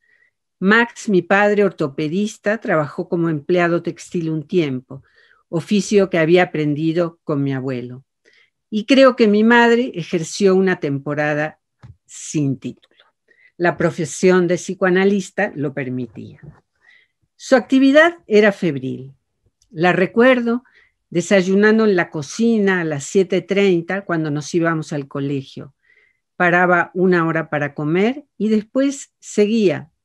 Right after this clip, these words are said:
hasta las nueve de la noche y de allí a la apa. Seminarios, conferencias y congresos,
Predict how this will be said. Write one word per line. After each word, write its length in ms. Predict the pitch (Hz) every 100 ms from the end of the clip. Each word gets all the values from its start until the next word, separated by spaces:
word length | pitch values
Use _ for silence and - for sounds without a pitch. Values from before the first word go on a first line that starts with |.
| -
hasta 320 | 160 - 185
las 180 | 170 165
nueve 360 | 175 196 196
de 120 | 180
la 160 | 156 151
noche 560 | 165 214 233 - 247 -
y 160 | 165 147
de 120 | 139
allí 460 | 147 165 226 254 _
a 160 | 147 139
la 220 | 131 127
apa. 380 | 131 - 123 _ _ - - _
Seminarios, 920 | - 196 180 170 190 214 214 196 190
conferencias 1000 | - 160 151 151 165 190 185 - 185 -
y 140 | - 139
congresos, 960 | 139 139 135 127 123 - - - -